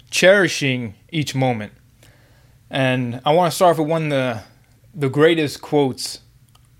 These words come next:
I've ever heard and read. And, "Today is the first day of your life. This is the beginning of a new day. God has given me this day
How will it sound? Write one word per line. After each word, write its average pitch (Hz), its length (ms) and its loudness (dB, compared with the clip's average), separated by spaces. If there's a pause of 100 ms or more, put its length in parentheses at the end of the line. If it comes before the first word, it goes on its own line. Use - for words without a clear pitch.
(300)
I've 131 200 -4
ever 139 280 0
heard 123 420 0 (340)
and 117 220 -6
read. 113 320 0 (1160)
And, 120 580 -2 (220)
"Today 180 640 4 (720)
is 143 140 -2
the 147 80 0
first 190 380 2
day 175 200 6
of 139 120 0
your 147 180 2
life. 120 420 0 (880)
This 185 640 4 (120)
is 139 100 -6
the 143 80 0
beginning 156 440 2
of 135 100 -4
a 135 40 -2
new 135 200 -2
day. 117 400 -2 (680)
God 226 400 6
has 196 280 4
given 175 340 2
me 180 140 2
this 160 300 2
day 131 520 4